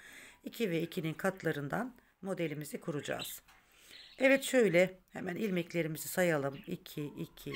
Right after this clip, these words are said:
iki, iki, iki, iki, iki. Bu kadar ilmek modelimizi anlatmam için yeterli arkadaşlar.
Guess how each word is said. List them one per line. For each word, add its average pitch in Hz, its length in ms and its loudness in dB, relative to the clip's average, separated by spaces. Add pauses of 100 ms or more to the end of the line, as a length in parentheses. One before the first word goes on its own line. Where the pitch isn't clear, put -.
(120)
iki, - 500 -10
iki, 156 340 -10 (140)
iki, - 300 -10
iki, 190 440 -10
iki. - 420 -12 (600)
Bu 330 60 -2
kadar 190 280 6
ilmek 196 500 -2
modelimizi 165 500 -2
anlatmam 160 580 0
için - 220 -4
yeterli 143 420 2
arkadaşlar. - 840 -8